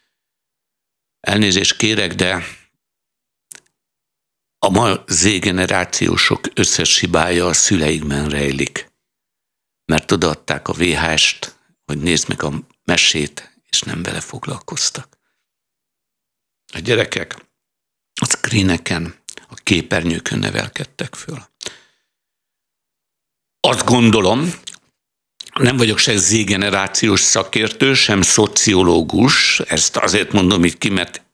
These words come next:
inkább csak a, amiket olvastam erről. Individualizmus. Az van. Kicsit magamutogatás. Az van.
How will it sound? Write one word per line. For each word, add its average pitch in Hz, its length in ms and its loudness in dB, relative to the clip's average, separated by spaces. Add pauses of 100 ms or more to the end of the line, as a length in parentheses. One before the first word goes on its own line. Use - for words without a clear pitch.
inkább 110 420 0
csak - 220 -4
a, 101 320 -2 (220)
amiket - 500 -4
olvastam - 600 -2
erről. - 420 -10 (1080)
Individualizmus. 98 1200 0 (500)
Az - 320 0
van. - 240 -16 (760)
Kicsit - 280 0
magamutogatás. 90 1300 0 (140)
Az - 360 0
van. - 220 -8